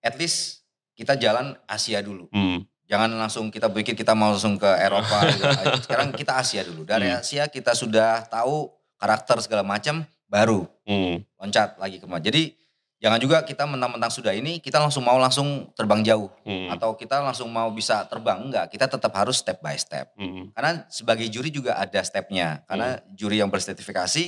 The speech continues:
Speaker 2: Hmm.
Speaker 1: ada yang continental judge, ada kayak model judge A, judge B, sama judge C.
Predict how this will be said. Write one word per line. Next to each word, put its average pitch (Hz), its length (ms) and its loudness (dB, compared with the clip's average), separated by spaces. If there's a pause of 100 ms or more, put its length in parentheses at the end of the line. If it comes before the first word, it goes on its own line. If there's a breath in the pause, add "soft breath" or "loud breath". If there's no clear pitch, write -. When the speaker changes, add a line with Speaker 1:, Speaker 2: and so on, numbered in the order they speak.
(260 soft breath)
Speaker 2:
Hmm. 98 220 -12
Speaker 1:
ada 101 180 -6
yang 92 280 -2
continental 92 680 -2
judge, 131 560 -2
ada 85 280 -10
kayak 92 340 0
model 92 320 0 (120)
judge 85 240 -4
A, 120 140 -4
judge 95 320 -2
B, 101 240 -4
sama 85 260 -6
judge 76 300 -6
C. - 80 0